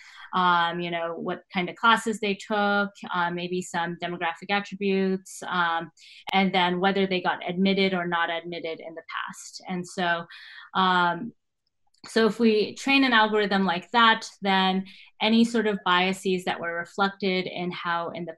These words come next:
past people were admitted into schools would still be reflected to some extent in this new algorithm. So in that sense, there's, um, still these same human biases that end up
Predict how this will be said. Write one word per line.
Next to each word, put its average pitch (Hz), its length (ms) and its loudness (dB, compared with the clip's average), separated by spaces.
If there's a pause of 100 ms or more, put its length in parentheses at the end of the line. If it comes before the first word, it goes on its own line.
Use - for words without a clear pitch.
past 254 380 2 (100)
people 202 520 -2 (240)
were 185 380 0
admitted 180 540 -2
into 180 220 -6
schools 170 720 -8 (320)
would 180 460 0
still 208 480 2
be 196 160 4
reflected 180 640 -6
to 185 80 -18
some 170 200 -10
extent 160 540 -10
in 170 380 -10 (120)
this 170 220 -12
new 165 180 -4
algorithm. 151 680 -10 (500)
So 196 300 2 (200)
in 220 160 2
that 233 240 4
sense, 214 300 0
there's, 202 480 0 (120)
um, 185 360 0
still 240 400 4
these 226 340 2 (180)
same 208 420 0
human 247 520 2
biases 240 640 2
that - 240 -2
end 185 200 -2
up 180 100 -2